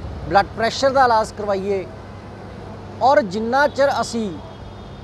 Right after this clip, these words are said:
ਆਪਣੇ ਲਾਈਫਸਟਾਈਲ ਨੂੰ ਚੇਂਜ ਨਹੀਂ ਕਰਦੇ, ਪੈਂਤੀ ਤੋਂ ਚਾਲੀ ਮਿੰਟ ਸੈਰ,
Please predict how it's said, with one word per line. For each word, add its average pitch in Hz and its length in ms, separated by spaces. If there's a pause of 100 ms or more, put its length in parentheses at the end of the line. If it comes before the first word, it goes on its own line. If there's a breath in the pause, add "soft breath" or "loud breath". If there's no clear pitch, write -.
(280)
ਆਪਣੇ 277 640
ਲਾਈਫਸਟਾਈਲ 240 840
ਨੂੰ 247 340 (100)
ਚੇਂਜ 240 300
ਨਹੀਂ 285 160
ਕਰਦੇ, 160 360 (1120)
ਪੈਂਤੀ 214 340
ਤੋਂ 233 120
ਚਾਲੀ 208 320
ਮਿੰਟ 214 220 (380)
ਸੈਰ, 165 400